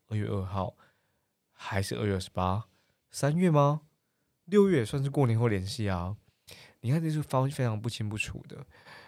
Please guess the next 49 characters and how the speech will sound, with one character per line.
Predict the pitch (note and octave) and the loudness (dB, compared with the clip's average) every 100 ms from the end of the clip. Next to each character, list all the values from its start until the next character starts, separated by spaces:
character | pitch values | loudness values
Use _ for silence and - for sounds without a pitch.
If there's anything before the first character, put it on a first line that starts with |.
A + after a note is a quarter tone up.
| - | -18
呃， | - A2+ G#2+ G#2 G#2 G2+ - _ _ _ _ _ C#3+ | -6 -2 -2 -2 -2 -4 -8 _ _ _ _ _ -14
其 | D3+ | -8
实 | C#3+ | -6
工 | D3+ D3 | -4 0
作 | C#3+ | 2
到 | C3 | 2
现 | - A#2+ | 0 -4
在， | A2 A#2 G#2 - - - - _ | 0 2 0 -2 -14 -20 -20 _
就 | A#2 | -6
是 | A#2 A#2 A2+ - | -2 -2 -4 -6
凡 | - A2+ | 0 0
是 | C#3 E3+ | 2 -2
可 | C3+ | 0
以 | A2+ | 0
把 | G2+ | 0
事 | F#2 C3+ | -4 -4
情 | G2+ F#2 | -4 -6
谈 | - - G2+ | -6 -6 -4
得 | G2 | -4
清 | - A#2 | -4 -6
楚 | A#2 F#2 | -4 -6
的 | F2 E2 | -4 -2
人， | E2 E2+ F2+ A2+ | -2 -2 -4 -6
在 | - | -4
我 | G#2 F2+ | -4 -2
身 | - A2+ | -4 -2
旁 | A2 F2+ E2+ | -2 -4 -4
的， | F#2 F#2 | -4 -4
不 | G2 | -6
论 | G2 G2+ | -6 -6
是， | G2 - G2 F#2+ - _ _ _ | -6 -4 -4 -4 -10 _ _ _
呃， | F2+ F2 | -6 -6
工 | F2+ G#2+ | -6 -6
作 | A2 A2+ | -4 -4
伙 | - F2+ | -4 -6
伴， | - G2 F2+ - _ _ _ _ _ | 0 0 0 -8 _ _ _ _ _
或 | - | -16
者 | F#2+ | -14
是 | - - F#2+ F#2+ | -12 -10 -8 -8
合 | G2 G2 | -6 -6
作， | G#2 G2+ - | -6 -8 -12
合 | - G2 | -6 -2
作 | A#2 | 0
伙 | G2+ F#2 - | -2 -4 -2
伴、 | F#2 F2 - | -2 -2 -8
客 | - A2+ | -6 -6
户 | F#2+ G2+ | -4 -6
也 | F#2+ | -6
好， | F#2+ - - | -8 -10 -12